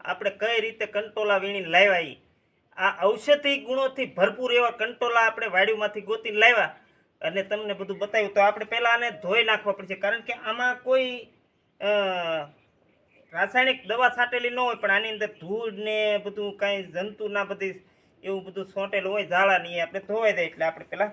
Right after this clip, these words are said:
પાણી, ચોખ્ખા પાણીમાં ધોઈ નાખીએ. અને આ છે મિત્રો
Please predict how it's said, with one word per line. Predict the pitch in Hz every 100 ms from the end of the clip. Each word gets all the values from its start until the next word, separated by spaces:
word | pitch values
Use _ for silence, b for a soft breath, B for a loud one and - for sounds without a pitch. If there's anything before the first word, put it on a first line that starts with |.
| -
પાણી, | - 165 170
ચોખ્ખા | - 196 196 170
પાણીમાં | - 147 135 156
ધોઈ | 165
નાખીએ. | 143 123 _ - _ - - - - _ _ _ _ _ _ - - - _ _ _ _
અને | 147 147
આ | 170 190
છે | 196 208
મિત્રો | 190 202 214